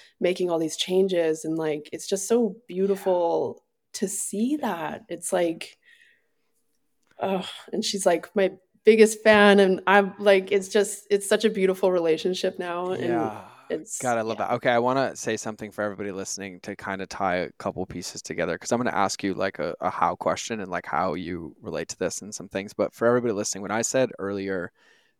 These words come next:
Speaker 2: that, like, trauma is relative, like, you know, we just talked through the lens of, like, w-, and, and you are all aware, if you listen to any of my previous episodes in the beginning, like,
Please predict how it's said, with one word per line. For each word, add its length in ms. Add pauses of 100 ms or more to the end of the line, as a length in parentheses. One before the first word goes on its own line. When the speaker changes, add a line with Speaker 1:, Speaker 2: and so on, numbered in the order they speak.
Speaker 2:
that, 140
like, 180
trauma 380
is 220
relative, 580
like, 300 (160)
you 80
know, 120
we 160
just 200
talked 260
through 100
the 120
lens 300
of, 120
like, 280 (500)
w-, 180
and, 260
and 180
you 260
are 120
all 140
aware, 360
if 140
you 80
listen 260
to 40
any 80
of 60
my 100
previous 360
episodes 400
in 60
the 40
beginning, 320
like, 160